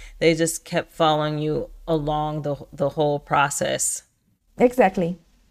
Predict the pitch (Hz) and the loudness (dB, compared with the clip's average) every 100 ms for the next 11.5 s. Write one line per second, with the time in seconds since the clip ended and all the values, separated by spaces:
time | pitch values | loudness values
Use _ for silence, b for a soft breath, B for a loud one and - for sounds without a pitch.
0 | - 160 143 143 135 - 139 - 156 165 | 0 0 2 0 0 -8 -10 -4 -6 -2
1 | 151 151 B B - 220 214 262 233 202 | -2 -4 B B -4 -4 2 2 2 2
2 | 285 - 269 294 339 247 277 269 226 180 | 0 2 0 0 -4 -4 -4 -2 -4 -4
3 | 175 - 156 160 160 143 139 135 131 151 | -6 -4 -4 -4 -6 -6 -8 -8 -8 -12
4 | _ - 185 233 294 262 214 _ _ _ | _ -2 4 4 4 0 -6 _ _ _
5 | - 190 170 190 214 175 196 180 175 - | -2 0 2 2 0 0 -2 -2 -6 -2
6 | 170 170 170 170 160 156 - 143 135 - | 0 0 -2 -4 -4 -4 -6 -6 -6 -8
7 | - - 240 240 226 233 240 240 - 220 | -10 -6 -2 0 0 0 0 0 0 -2
8 | - - 202 226 208 226 226 - - 233 | -2 -4 -2 0 0 -2 -2 -4 -2 -2
9 | 247 226 208 226 220 214 202 196 190 - | 0 -4 -4 -4 0 2 2 0 -2 -8
10 | - 220 220 196 202 202 202 - 220 - | -12 -8 0 0 2 0 -2 -4 -8 -8
11 | - 196 196 277 | -2 0 0 -2